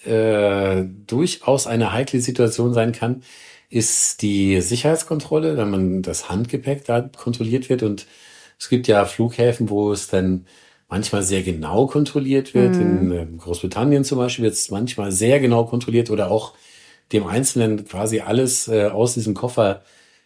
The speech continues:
Speaker 1: rausgenommen. Und, äh, da entstehen manchmal auch so durchaus vielleicht Situationen, die dem einen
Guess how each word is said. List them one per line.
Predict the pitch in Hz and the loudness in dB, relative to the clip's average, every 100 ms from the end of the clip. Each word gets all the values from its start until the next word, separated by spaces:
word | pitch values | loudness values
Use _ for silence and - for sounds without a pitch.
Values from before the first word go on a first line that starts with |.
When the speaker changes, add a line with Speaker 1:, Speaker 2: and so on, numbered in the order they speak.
| _ | _
Speaker 1:
rausgenommen. | 95 98 143 190 - 107 98 143 | -2 4 4 4 2 2 2 0
Und, | 123 107 101 | 0 -2 -2
äh, | 110 | -4
da | 120 175 | 0 -2
entstehen | 180 - 160 151 | -2 -4 -2 -2
manchmal | 147 - 143 | -2 -4 -2
auch | 120 123 | -2 -2
so | - 123 117 117 _ _ _ _ _ | 2 4 4 0 _ _ _ _ _
durchaus | - 135 - 120 120 | -8 -6 -2 -2 -2
vielleicht | - - - 143 127 131 165 202 190 - | -6 -10 -6 -2 0 0 0 -2 -2 -2
Situationen, | 147 147 139 - 135 139 | 0 4 2 4 2 2
die | 127 | 2
dem | 123 | 2
einen | 117 110 165 185 185 | 2 -2 -2 -4 -8